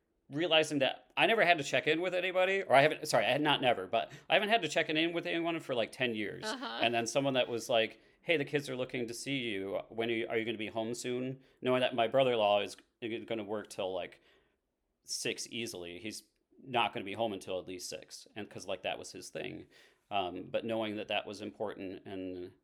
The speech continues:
Speaker 1: it was, it was a really tough, like, push and pull on that first year of, like, where to spend my time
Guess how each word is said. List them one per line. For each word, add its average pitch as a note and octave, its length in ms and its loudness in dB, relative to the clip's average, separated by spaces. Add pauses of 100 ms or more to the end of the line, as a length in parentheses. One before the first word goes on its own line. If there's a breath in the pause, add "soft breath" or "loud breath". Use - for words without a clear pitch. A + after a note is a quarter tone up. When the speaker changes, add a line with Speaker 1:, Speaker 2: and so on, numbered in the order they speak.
(520 soft breath)
Speaker 1:
it G2+ 180 -8
was, F#2 420 -10
it A2+ 100 -6
was G#2 200 -6
a G2 80 -10
really F#2+ 380 -8
tough, F#2+ 400 -4 (240)
like, F#2 360 -8 (420)
push - 260 -8
and F#2+ 200 -6
pull G#2 440 -6
on F#2 140 -6
that F2 180 -10
first - 320 -12
year F2+ 200 -8
of, E2+ 240 -10
like, F2 320 -12 (440 soft breath)
where G2 120 -6
to F2+ 80 -12
spend F2+ 240 -10
my E2 120 -12
time E2+ 340 -10